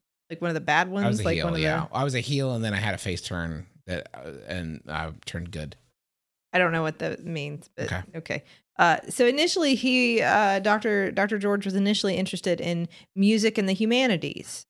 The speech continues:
Speaker 1: um, influenced heavily by, by, I think his mom was into, was into music, and, uh, and he really wanted to explore that, but his physician father convinced him to follow in his footsteps instead. And, uh, after, uh, completing university, he went on to medical school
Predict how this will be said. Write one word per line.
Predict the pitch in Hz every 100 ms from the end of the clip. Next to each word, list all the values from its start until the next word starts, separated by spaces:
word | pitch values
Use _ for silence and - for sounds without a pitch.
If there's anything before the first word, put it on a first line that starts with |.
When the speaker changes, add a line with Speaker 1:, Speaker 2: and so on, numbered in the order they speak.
| -
Speaker 1:
um, | 156 151 151 156
influenced | 165 175 170 160 -
heavily | 165 165 160
by, | 151 147 151 151 - _ _ _
by, | - 147
I | 156
think | 170
his | 165 160
mom | 160 147 156
was | 147 147
into, | 147 147 -
was | 160
into | 151 147
music, | 147 143 143 139 - - - _
and, | 151 147 147
uh, | 143 127 151 - _ _ _ _ _ -
and | 165
he | 196
really | 220 247
wanted | 247 226
to | 165
explore | - 214 202
that, | 196 262 277 247 208
but | 202 190
his | 202 208 196
physician | - 196 240 254 254
father | 226 226 202 202 196 190
convinced | 190 180 185 -
him | 180
to |
follow | 170 170 165
in | 156
his | 170 247 -
footsteps | 202 - 160 147
instead. | 156 156 - 226 214 208 202 - - _
And, | 165 165 165
uh, | 151
after, | - - - 175 160 - -
uh, | 185 - -
completing | - 175 185 175
university, | 165 160 170 170 - 165 160
he | 160
went | 160 151
on | 143 151
to | 175
medical | 214 392 - 147
school | - -